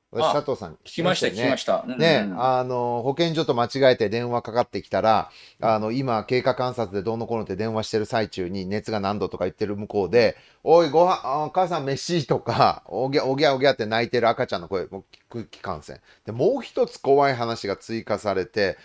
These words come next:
Speaker 1: 私の友人がコロナにかかってしまって、
Speaker 2: あー。
Speaker 1: その友人から電話がかかってきて、で、非常に苦しいと。で、で、それで今日も電話がかかってきたんですけど、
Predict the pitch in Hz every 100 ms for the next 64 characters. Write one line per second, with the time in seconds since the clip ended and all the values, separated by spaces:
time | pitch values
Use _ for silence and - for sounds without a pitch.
0 | - _ 107 147 247 247 247 175 180 220
1 | 196 208 196 170 165 185 - _ _ _
2 | - 151 175 131 92 82 104 131 143 -
3 | - 85 78 _ - 92 110 107 180 190
4 | 180 180 151 175 170 165 156 143 90 -
5 | _ _ - 131 170 185 185 170 143 156
6 | - - - - 95 80 - _ _ _
7 | _ - 131 139 98 - _ - 123 151
8 | 131 131 151 - 185 127 - - _ _
9 | _ _ _ - 143 127 120 110 - 139
10 | 143 175 175 175 214 202 123 113 113 110
11 | 110 117 - 85 - 90 80 78 - 78
12 | - 131 104 -